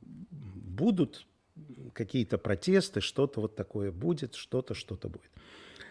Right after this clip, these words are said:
Армения сделала хитрость, она заявила, значит, Азербайджан потребовал, чтобы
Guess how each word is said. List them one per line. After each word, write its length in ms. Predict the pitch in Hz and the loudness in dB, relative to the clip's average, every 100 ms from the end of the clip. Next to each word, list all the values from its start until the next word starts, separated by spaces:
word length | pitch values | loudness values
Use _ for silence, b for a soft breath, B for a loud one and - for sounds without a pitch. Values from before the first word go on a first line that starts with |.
| B | B
Армения 500 | 107 117 160 208 202 | 8 10 12 12 12
сделала 480 | 143 127 156 156 143 | 10 10 10 12 10
хитрость, 580 | 123 - 107 107 113 - | 8 4 2 6 4 6
она 220 | 120 143 | 6 6
заявила, 680 | 127 127 117 117 123 113 107 | 6 8 8 6 8 8 8
значит, 280 | 107 110 - | 6 2 4
Азербайджан 640 | 113 120 107 127 107 104 | 6 6 8 6 6 4
потребовал, 580 | 92 107 117 101 98 98 | 4 0 0 0 0 -2
чтобы 560 | 92 - 104 104 101 98 | -4 -2 0 4 2 2